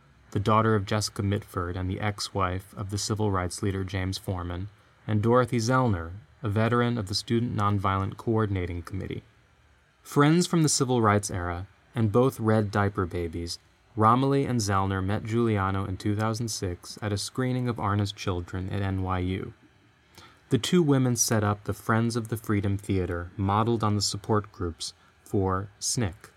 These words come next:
They held a fundraiser at the West Village flat of Romilly's friend Kathleen Chalfant, a well-known New York actress.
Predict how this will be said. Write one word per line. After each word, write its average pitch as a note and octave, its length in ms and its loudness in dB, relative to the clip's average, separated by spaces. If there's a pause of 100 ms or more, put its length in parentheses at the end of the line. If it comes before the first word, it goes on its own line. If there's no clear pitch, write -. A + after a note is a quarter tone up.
(520)
They B2 160 4
held C3+ 280 2
a C#3+ 40 2
fundraiser G2+ 800 0 (300)
at G#2+ 100 -2
the G#2 80 -2
West A2 300 2
Village B2 280 0
flat F2+ 460 -2
of G2 160 -6
Romilly's G2+ 460 2
friend F#2+ 360 -4
Kathleen G2 520 -4
Chalfant, F#2 640 -4 (380)
a G#2+ 80 2
well-known G2+ 580 2
New F2+ 60 -4
York F2+ 280 -4
actress. - 580 -10